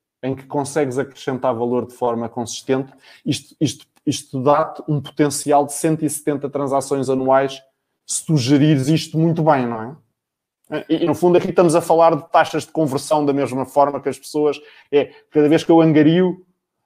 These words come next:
é, quantas vendo, não é? E, e sabemos que os melhores comerciais vendem mais das angariações que fazem do que as pesso-, as pessoas menos preparadas. E aqui a mesma coisa. É, é,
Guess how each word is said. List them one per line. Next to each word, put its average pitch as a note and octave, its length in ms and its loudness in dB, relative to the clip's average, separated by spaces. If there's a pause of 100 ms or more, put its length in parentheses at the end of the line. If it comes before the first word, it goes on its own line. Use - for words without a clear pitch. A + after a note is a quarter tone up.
(180)
é, C#3 140 -2
quantas E3 420 0
vendo, C3 300 0
não A#2 220 -6
é? D#3 160 -6
E, C#3 140 -10
e C3+ 40 -10
sabemos D3 380 -4
que - 80 -6
os C3 100 -2
melhores C#3+ 240 -2
comerciais D3 540 -2
vendem C#3 340 -2
mais C3+ 400 -2
das A2 180 -6
angariações A#2+ 760 -4
que - 100 -20
fazem C3+ 400 0
do C3+ 140 0
que D3 180 -6
as D3 100 0
pesso-, - 460 -8
as B2 100 -10
pessoas C#3 400 -2
menos C3 300 -2
preparadas. A#2 640 0
E C3+ 40 4
aqui D3 180 0
a C#3+ 40 4
mesma D#3 280 2
coisa. C#3 340 0 (420)
É, G#2+ 420 0
é, G2+ 100 -8